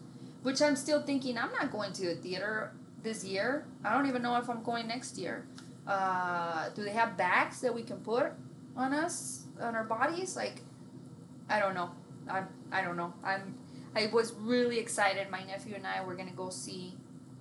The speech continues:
Wonder Woman, but I don't know if October is, I think it's a little too soon.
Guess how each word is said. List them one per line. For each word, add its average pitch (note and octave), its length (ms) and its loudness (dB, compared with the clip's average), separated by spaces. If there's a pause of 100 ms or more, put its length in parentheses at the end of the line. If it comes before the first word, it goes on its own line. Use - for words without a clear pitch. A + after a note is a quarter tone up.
(120)
Wonder F#3+ 320 2
Woman, F#3+ 440 -2 (880)
but F3+ 400 4 (480)
I A#3 80 -2
don't E4 200 4
know F#4 140 2
if A#3+ 140 0
October G3+ 580 -2
is, - 400 -6 (220)
I G#3 40 -6
think C4 120 4
it's B3 100 2
a A3+ 60 2
little G#3+ 240 -2
too - 180 -8
soon. - 340 -8